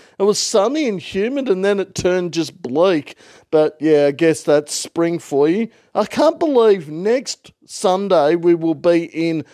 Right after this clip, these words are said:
November already. Where the hell is the year going? One minute it's January,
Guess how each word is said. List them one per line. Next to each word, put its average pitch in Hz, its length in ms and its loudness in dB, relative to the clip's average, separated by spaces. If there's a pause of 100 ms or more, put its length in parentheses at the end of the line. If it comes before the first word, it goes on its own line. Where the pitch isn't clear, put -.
(140)
November 156 760 2
already. 139 560 2 (300)
Where 330 180 2
the 339 260 4
hell 202 320 4
is 180 200 0
the 175 120 -4
year 180 340 -6
going? 156 600 0
One 233 220 0
minute 202 320 0
it's 165 280 -6
January, 180 800 2